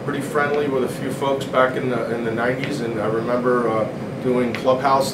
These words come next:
three and Clubhouse four. I, I believe, believe those are the numbers. I haven't done, I've been in there for a long time, but we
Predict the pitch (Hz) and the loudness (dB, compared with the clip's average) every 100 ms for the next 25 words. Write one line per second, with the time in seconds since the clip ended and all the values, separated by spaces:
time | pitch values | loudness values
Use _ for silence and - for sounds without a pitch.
0 | 131 120 143 151 151 123 - 131 139 139 | -4 -4 -2 -2 -2 -2 -2 0 4 2
1 | - 127 127 147 147 120 110 110 107 120 | 2 -4 0 4 4 4 2 -2 -4 -4
2 | 123 120 127 139 131 131 123 117 123 127 | -4 -2 -2 0 2 0 0 -2 0 0
3 | 160 151 - - 120 101 101 117 117 110 | 0 -2 0 0 0 -2 -2 -2 -2 -4
4 | 123 131 135 123 117 117 110 117 117 131 | -4 -2 0 0 0 -2 -2 -2 -2 0
5 | 117 104 117 | 2 0 -2